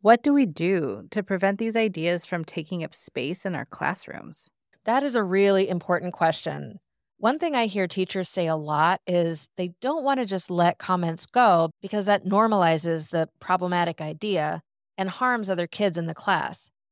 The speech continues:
Speaker 2: But they also don't want to silence the student who is defending these ideas and lose the learning opportunity.
Speaker 1: Here's Jessica again, talking about her experience responding to common defenses and other rhetorical tactics.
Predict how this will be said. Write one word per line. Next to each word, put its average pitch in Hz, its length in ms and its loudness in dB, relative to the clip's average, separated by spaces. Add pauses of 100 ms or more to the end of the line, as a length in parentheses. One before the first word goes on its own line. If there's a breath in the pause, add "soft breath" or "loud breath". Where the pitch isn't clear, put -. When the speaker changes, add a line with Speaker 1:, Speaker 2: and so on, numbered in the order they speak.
(360)
Speaker 2:
But 226 240 4
they 226 140 -2
also 320 360 0
don't 202 220 0
want 190 160 2
to 165 80 -2
silence 240 640 -2
the 165 160 -6
student 165 560 -6
who 185 100 -6
is 170 160 -4
defending 262 540 -2
these 165 220 -4
ideas 156 680 -8 (160)
and 185 360 -2
lose 214 320 -4
the 180 100 -4
learning 185 320 -2
opportunity. 156 720 -10 (680)
Speaker 1:
Here's 339 280 4
Jessica 165 460 2
again, 135 540 -4 (240)
talking 240 420 2
about 226 240 6
her 196 140 -2
experience 156 760 -6
responding 170 540 -2
to 196 100 -10
common 190 380 -2
defenses 156 720 -4 (360)
and 175 140 0
other 185 260 2
rhetorical 143 520 -4
tactics. - 720 -8